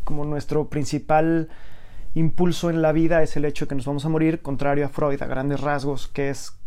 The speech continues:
la sexualidad, que es la sexualidad la, la, la que nos impulsa a hacer cosas. Y desde la carrera como que ese tema, partiendo de esa frase, me, me, me giraba en la ardilla,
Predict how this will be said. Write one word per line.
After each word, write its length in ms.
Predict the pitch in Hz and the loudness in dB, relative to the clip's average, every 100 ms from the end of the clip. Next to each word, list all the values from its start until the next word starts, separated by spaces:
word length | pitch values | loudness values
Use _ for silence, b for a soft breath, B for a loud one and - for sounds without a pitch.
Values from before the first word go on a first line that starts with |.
| - - | -10 -8
la 240 | - 143 135 | -2 -2 0
sexualidad, 600 | 139 - 139 135 151 - | -2 2 4 2 2 0
que 100 | 135 | 0
es 60 | |
la 120 | 135 | -2
sexualidad 560 | 131 - 147 151 - - | -2 -4 0 2 4 2
la, 120 | - | 2
la, 440 | - - 50 50 - - - - | 0 0 -2 -4 -6 -10 -12 -10
la 240 | - 131 | -6 -6
que 80 | - | -4
nos 260 | 143 135 - | -2 -2 -2
impulsa 640 | 139 - 175 160 156 127 B B B B B - | 2 4 4 2 -2 -2 B B B B B 2
a 160 | 139 | 2
hacer 300 | 135 156 156 | 0 0 0
cosas. 440 | - 175 151 156 - B B B B B - | 0 0 2 2 4 B B B B B 0
Y 360 | 180 180 190 226 - - - - - - - - | 2 2 2 2 2 0 0 -4 -4 -4 -2 0
desde 500 | 151 156 156 160 160 | 2 2 4 4 4
la 160 | 160 160 | 4 4
carrera 400 | 165 165 170 165 | 6 6 6 6
como 220 | 202 180 | 4 4
que 140 | - 156 | 2 2
ese 180 | - | 2
tema, 480 | 170 180 175 180 - - - - - - - - | 2 0 0 -2 -2 -8 -10 -6 -4 -2 -2 -2
partiendo 340 | 147 139 151 160 | -2 0 0 0
de 60 | |
esa 140 | - 160 | 0 0
frase, 460 | 160 151 160 151 - - - - | 0 0 0 0 0 0 2 2
me, 540 | 143 - 156 151 147 | 2 0 0 0 -2
me, 200 | 143 151 | -2 -2
me 140 | 151 147 | -2 -2
giraba 260 | - 156 | 0 0
en 80 | 160 | 2
la 60 | 170 | 0
ardilla, 380 | 151 160 156 | 2 2 2